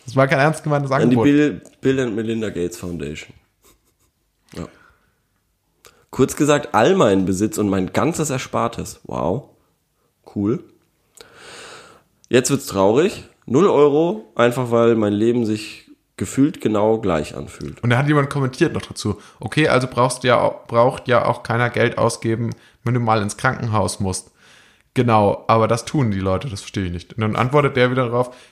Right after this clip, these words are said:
Speaker 1: nee, muss nicht ins Krankenhaus. <laughs> Und wenn, hat das nichts mit Corona zu tun. Dann antwortet, doch, irgendwie schon. Nur weil sich dein Leben kaum verändert hat, nichts zu tun ist egoistisch.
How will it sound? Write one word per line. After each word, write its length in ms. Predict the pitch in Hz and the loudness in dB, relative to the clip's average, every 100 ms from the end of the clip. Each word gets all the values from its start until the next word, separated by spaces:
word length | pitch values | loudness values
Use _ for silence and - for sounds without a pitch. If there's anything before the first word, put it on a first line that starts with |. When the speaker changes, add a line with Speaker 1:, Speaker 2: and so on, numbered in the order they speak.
| - | -8
Speaker 1:
nee, 300 | 185 143 - - - | 0 0 -2 -18 -6
muss 180 | 139 143 | -4 -2
nicht 160 | 127 | -6
ins 160 | 101 92 | -6 -8
Krankenhaus. 640 | - - 104 101 95 - - | -10 -8 -6 -6 -6 -10 -12
<laughs> 80 | - - - | -4 -2 2
Und 100 | 202 - | 0 2
wenn, 300 | - - 196 | 0 2 2
hat 140 | 160 156 | 0 0
das 160 | - | -4
nichts 200 | 165 160 | -6 -6
mit 120 | 147 135 | -8 -8
Corona 340 | 127 143 151 | -6 -4 -4
zu 100 | 139 | -8
tun. 260 | 127 120 104 - - - - | -8 -6 -6 -12 -20 -20 -10
Dann 140 | 117 | -6
antwortet, 320 | 147 135 135 | -4 -6 -2
doch, 180 | 165 - - - - | -2 -2 -12 -16 -2
irgendwie 380 | 185 190 165 190 | 0 0 0 2
schon. 300 | - 160 113 - - - | 2 0 0 -10 -14 -4
Nur 240 | 160 180 | 0 2
weil 200 | 160 165 | 0 0
sich 200 | 147 147 | -4 -2
dein 240 | 156 165 156 | 0 0 0
Leben 320 | 131 135 143 - | 0 -2 -6 -10
kaum 180 | - 160 | -2 0
verändert 400 | 151 160 165 143 | 0 -2 -2 -2
hat, 240 | 123 127 - - - | -4 -4 -6 -12 -4
nichts 280 | 175 - | -4 -4
zu 80 | 175 | -6
tun 300 | 156 180 165 | -4 -2 -2
ist 180 | 135 - | -2 -4
egoistisch. 560 | 113 127 143 - 160 | -4 -2 -4 -4 -6